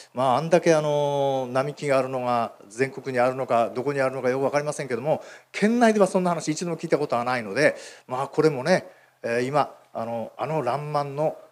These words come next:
主人公の牧野富太郎が、あー、名付けた仙台屋という桜が、あの、茨城大学道場の入り口のところにですね、並木となってあります。などというとですね、来年ですね、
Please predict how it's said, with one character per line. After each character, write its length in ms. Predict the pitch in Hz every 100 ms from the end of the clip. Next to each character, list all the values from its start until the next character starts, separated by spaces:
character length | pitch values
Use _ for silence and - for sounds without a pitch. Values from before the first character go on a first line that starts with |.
| -
主 180 | - -
人 220 | 135 156
公 200 | 139 139
の 100 | 131
牧 280 | 120 110 -
野 140 | 170 160
富 180 | 165
太 180 | 170 175
郎 200 | 160 156
が、 220 | 156 170 - - _ -
あ 40 |
ー、 160 | 117 120
名 140 | 123
付 200 | 156 160
け 40 | 160
た 220 | 156 - - -
仙 380 | - 190 185
台 180 | 185 185
屋 100 | 185
と 100 | 175
い 60 | 170
う 40 |
桜 340 | 160 175 180 170
が、 200 | 165 - - -
あ 140 | 139
の、 260 | 165 180 - _ _
茨 260 | - 131 170
城 120 | 165
大 120 | 160
学 280 | 139 - - -
道 140 | - 143
場 240 | - 131
の 100 | 139 - -
入 140 | 120 143
り 140 | 156
口 100 | -
の 140 | 147
と 100 | 131
こ 60 | 131
ろ 40 | 135
に 60 |
で 60 | 120
す 80 | -
ね、 120 | 135 - -
並 300 | 113 123 202
木 140 | 196 -
と 80 |
な 80 | 180
っ 80 | 160
て 80 | 147
あ 60 |
り 80 | 147
ま 80 | 175
す。 160 | - - _ _ _ _
な 160 | 113 113
ど 80 | 110
と 60 |
い 100 | 123
う 60 | 131
と 120 | 117
で 100 | 92
す 120 | -
ね、 160 | 107 127
来 220 | 101 104
年 180 | 104 95
で 60 | 85
す 140 | -
ね、 160 | 113 139